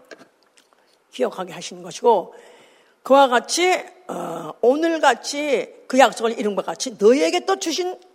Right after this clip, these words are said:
약속이 있다면 그것도 반드시 이루신다는 겁니다. 자, 그런데 이스라엘은 이렇게까지도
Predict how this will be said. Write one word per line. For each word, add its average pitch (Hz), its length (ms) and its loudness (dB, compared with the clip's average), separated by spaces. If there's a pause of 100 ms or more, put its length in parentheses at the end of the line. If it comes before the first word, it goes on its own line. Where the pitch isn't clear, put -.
약속이 214 320 -2
있다면 330 320 2
그것도 247 260 -2
반드시 294 340 -4 (280)
이루신다는 208 640 -8
겁니다. 175 600 0 (680)
자, 185 400 4
그런데 349 300 4
이스라엘은 269 720 2
이렇게까지도 381 1120 -2